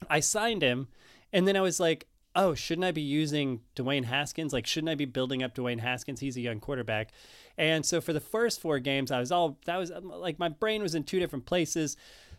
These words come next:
I ended, I knew Kaepernick was better. He was faster. It's just so much better to have a scrambling quarterback in, if you're me, because I'm not that great at standing in the pocket or I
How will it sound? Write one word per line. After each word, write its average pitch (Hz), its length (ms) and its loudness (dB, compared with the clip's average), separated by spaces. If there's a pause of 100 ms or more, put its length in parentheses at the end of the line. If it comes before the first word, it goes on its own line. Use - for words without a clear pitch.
(380)
I 160 100 6
ended, 196 220 6
I 147 100 4
knew 208 320 2
Kaepernick 170 460 2
was 120 100 -6
better. 160 300 4
He 123 100 -2
was 107 140 -6
faster. 143 420 0
It's 113 140 -4
just - 160 -6
so 143 100 -2
much 127 180 -4
better 120 200 0
to 117 60 -2
have 104 100 -4
a 92 40 -12
scrambling 120 460 -6
quarterback 160 600 2 (240)
in, 143 420 0
if 110 320 -4
you're 135 180 0
me, 170 280 4
because 120 300 -4
I'm 110 140 0
not 110 200 -2
that 104 160 -4
great 123 260 -2
at 110 100 -6
standing 123 300 -4
in 110 80 -6
the 104 60 -8
pocket 135 420 0
or 107 80 -2
I 92 80 -4